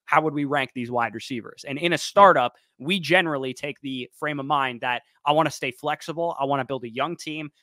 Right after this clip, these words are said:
Speaker 1: and if I get value on veterans that help me compete, that's fine, but I'm not gonna count on that. I'm gonna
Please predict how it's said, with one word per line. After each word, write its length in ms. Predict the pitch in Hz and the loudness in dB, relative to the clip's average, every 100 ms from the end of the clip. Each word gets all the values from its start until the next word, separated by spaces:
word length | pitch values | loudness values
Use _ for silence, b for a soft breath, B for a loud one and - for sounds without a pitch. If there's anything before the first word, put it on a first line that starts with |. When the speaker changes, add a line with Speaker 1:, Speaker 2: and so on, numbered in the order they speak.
| - | -8
Speaker 1:
and 140 | 131 | -6
if 100 | 127 | -2
I 80 | 131 | -2
get 180 | 131 165 | -2 2
value 400 | 156 160 175 170 | 4 4 4 0
on 140 | 160 | 0
veterans 420 | 143 147 165 180 160 | 0 0 2 0 -2
that 140 | 143 | 0
help 160 | 156 170 | 0 -2
me 100 | 151 | -6
compete, 320 | 143 156 160 | -8 -6 -4
that's 220 | 139 - | -4 -4
fine, 340 | - 127 170 196 _ | -6 -4 -4 -6 _
but 100 | 175 | -4
I'm 60 | 151 | 0
not 120 | 160 | 2
gonna 140 | 160 - | 0 -4
count 340 | - 151 135 | -4 -2 -2
on 100 | 110 | -6
that. 140 | 104 113 | -8 -10
I'm 120 | 131 | -8
gonna 260 | 156 147 | -6 -6